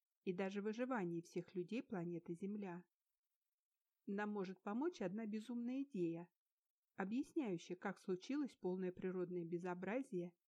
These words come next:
в виде сильного оледенения планеты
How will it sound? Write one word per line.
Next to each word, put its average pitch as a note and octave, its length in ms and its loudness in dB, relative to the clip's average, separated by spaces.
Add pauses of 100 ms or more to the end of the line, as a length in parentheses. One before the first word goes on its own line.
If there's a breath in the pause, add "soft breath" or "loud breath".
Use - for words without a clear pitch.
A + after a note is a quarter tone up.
(340)
в - 60 -6
виде F3+ 280 0
сильного F#3 480 0
оледенения F#3+ 640 0
планеты F3+ 760 -4